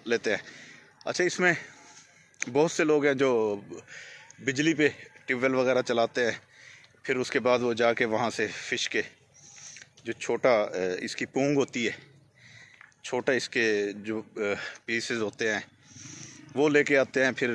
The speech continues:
यहाँ पर उस, उनको खुराक डालते हैं, फिर वो बड़े होते हैं, फिर उसके बाद वो उनको सेल आउट करते हैं। आपको पता है सर्दियों का जो सीज़न होता है वो तो बहुत ज़्यादा होता है। अच्छा, इसमें ख़र्चा बचाने के लिए लोगों ने बहुत सारी चीज़ें इस्तेमाल की हुई हैं। अ, मैं आपको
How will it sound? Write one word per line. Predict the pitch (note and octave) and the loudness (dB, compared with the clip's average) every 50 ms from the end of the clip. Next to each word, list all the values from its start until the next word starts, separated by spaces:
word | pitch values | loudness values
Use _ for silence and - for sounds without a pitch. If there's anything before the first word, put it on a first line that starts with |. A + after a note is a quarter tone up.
| A2 | 0
यहाँ | A2 A2 A#2 B2 B2 | 0 2 2 2 2
पर | A2 - B2+ A#2 | 2 2 0 0
उस, | - - B2+ A#2 - - - | 0 -2 -4 -6 -6 -8 -10
उनको | C#3+ - B2+ A#2+ | -6 -6 -6 -4
खुराक | - B2+ A#2 A#2+ B2 A#2 | -2 2 4 4 4 2
डालते | A2+ A#2+ A#2+ A#2+ G#2+ - B2+ | 2 0 0 0 0 0 -2
हैं, | A#2+ A2+ | -2 0
फिर | - - C3 | -2 -2 -2
वो | A#2+ A2+ G#2 | -2 -2 0
बड़े | G#2 A#2+ A#2+ C3 | 0 0 0 2
होते | A#2+ A#2+ - - A#2+ | 0 -2 -2 -2 -4
हैं, | A#2 A2 | -4 -2
फिर | - B2+ A#2 | -2 -2 -4
उसके | A#2 G#2+ - - A2+ | -4 -4 -4 -2 0
बाद | A2+ G#2 G#2+ A2 | 0 0 0 0
वो | A2+ A2 G#2 | -2 -2 -2
उनको | A2 B2 A#2 - G#2 | -4 -6 -8 -8 -10
सेल | - - A#2+ A#2 A2+ | -4 -2 -2 0 2
आउट | A#2 A2 - | 0 0 0
करते | - A#2 A2+ - - G#2 | -2 -4 -2 0 -2 -2
हैं। | - - - - - - - - - - - - - - _ _ - | -2 -4 -10 -18 -18 -18 -18 -18 -18 -18 -20 -20 -20 -20 _ _ -2
आपको | A#2 A#2+ - C#3 B2+ | -2 0 0 -2 -2
पता | B2+ - - | 0 0 0
है | C3 | -2
सर्दियों | - - A#2+ A2+ A2+ B2+ B2+ A#2+ | 0 -2 -4 -2 -2 -4 -2 -2
का | C3 A#2+ | -4 -4
जो | G#2 A#2+ B2 | -4 -4 -4
सीज़न | - - A#2+ A2+ B2+ C#3 C3 | -4 -4 -4 -2 0 0 0
होता | A#2+ - - B2+ | 0 0 -2 -2
है | A2+ | -2
वो | A2 | -2
तो | - A2 | -4 -4
बहुत | G2+ A2+ A#2 A#2 G2+ - _ _ _ - - - - - A#2 | -2 -2 -2 -2 -4 -6 _ _ _ -20 -18 -18 -16 -14 -4
ज़्यादा | G#2 - G#2+ G#2 G#2 C3 | 0 0 0 2 4 2
होता | A#2+ G#2+ - A2+ | 2 2 0 -2
है। | F#2+ - - - - - - - - - - - - - - - | -4 -4 -6 -14 -16 -14 -14 -14 -16 -16 -18 -20 -20 -18 -4 -4
अच्छा, | - - - F#3 - - F3 | -4 0 2 0 0 0 -2
इसमें | F3 - - - F#3+ F#3+ F#3+ F#3+ F3+ - | -4 -4 -4 -2 0 2 2 2 2 0
ख़र्चा | C#3+ B2 - - - - D3+ - - F#3 | -2 -4 -2 -2 0 0 0 2 2 0
बचाने | E3 D3+ D3+ - D3 C#3 D#3+ E3 | 0 2 2 2 2 2 2 2
के | - D#3 | 0 0
लिए | D3 D3 D3+ | 2 2 2
लोगों | C#3+ C3 C#3 C3+ C#3+ D3 | 2 2 0 2 2 0
ने | D3 C3+ | 0 0
बहुत | A2+ A#2+ D#3 E3+ - | 0 0 0 0 2
सारी | - D3 C3 A#2+ A2 | 2 2 2 2 0
चीज़ें | - A#2+ A2+ A2 G#2+ - - - - - - - - - - - - - | -4 -6 -2 -2 -2 -2 -4 -10 -20 -20 -20 -20 -20 -20 -16 -14 -8 -8
इस्तेमाल | A#2 - - C3+ B2 A#2 A#2 B2 | -6 -2 -2 0 2 2 2 0
की | - B2 B2 | 0 0 0
हुई | C3 D3 C#3 C3 | 2 2 2 2
हैं। | B2 A2 - - - - - - - - - - | 0 -2 -4 -6 -12 -20 -20 -20 -20 -20 -18 -8
अ, | - A2 A#2+ A#2+ | -2 0 0 0
मैं | A#2 A#2+ B2 B2 | 0 0 2 2
आपको | A#2+ A#2 - - B2+ A#2+ | 2 2 0 -2 -4 -4